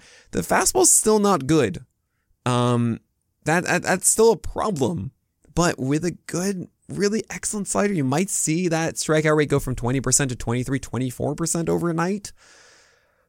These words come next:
It's some intrigue, and of course, as I mentioned, the circumstance kinda does benefit him because it is a weaker schedule than usual for the Orioles. I mean, still the Yankees, but the Red Sox aren't as fearful.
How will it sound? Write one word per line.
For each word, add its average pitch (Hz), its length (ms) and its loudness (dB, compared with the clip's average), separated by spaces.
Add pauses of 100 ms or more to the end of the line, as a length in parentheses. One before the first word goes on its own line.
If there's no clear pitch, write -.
(140)
It's 143 200 2
some 165 260 4
intrigue, 127 640 2
and 113 140 2
of 107 100 -2
course, 113 260 2
as 110 120 -2
I - 20 -2
mentioned, 104 420 0
the 101 120 0
circumstance 113 880 0 (140)
kinda - 220 -2
does 403 180 -2
benefit 415 380 -4
him 427 120 0
because 147 280 0
it 147 80 0
is 160 160 4
a 123 200 0 (360)
weaker 151 500 0
schedule 156 420 2
than 147 120 0
usual 151 320 2
for 160 160 -4
the - 80 -2
Orioles. 156 360 0
I 135 40 -4
mean, 131 160 -2
still 131 180 0
the 104 100 -4
Yankees, 104 540 -4 (260)
but 101 120 -6
the 95 100 -2
Red 123 200 -2
Sox 214 200 -2
aren't 175 200 0
as 151 260 0
fearful. 120 500 -4